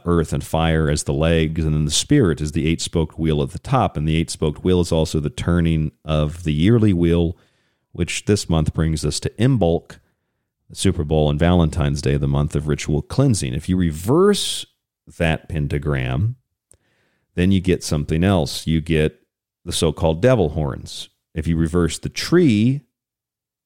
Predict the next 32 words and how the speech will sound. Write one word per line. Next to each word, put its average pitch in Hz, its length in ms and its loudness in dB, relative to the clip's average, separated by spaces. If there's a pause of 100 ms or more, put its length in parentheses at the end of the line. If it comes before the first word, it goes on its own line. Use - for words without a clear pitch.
(260)
well, 80 160 2
you 85 120 2
get 85 140 2
a 80 40 0
very 78 260 0
similar 95 420 0
thing. 73 260 -2
You 78 120 0
get 78 120 -2
the 82 140 2
upside 80 400 0
down, 85 280 2
the 73 140 0
other 82 200 0
world, 73 300 0
hell, 85 280 0
the 71 180 -2
underworld. 71 540 0 (500)
You 90 80 -6
get 113 160 2
the 107 60 2
horned 90 460 2
god, 73 420 -2 (120)
and 85 100 0
you 82 60 2
get 80 120 0
the 82 80 -2
domain 85 400 2
of 71 100 -2
the 76 120 0
horned 67 340 -2
god. 65 320 -4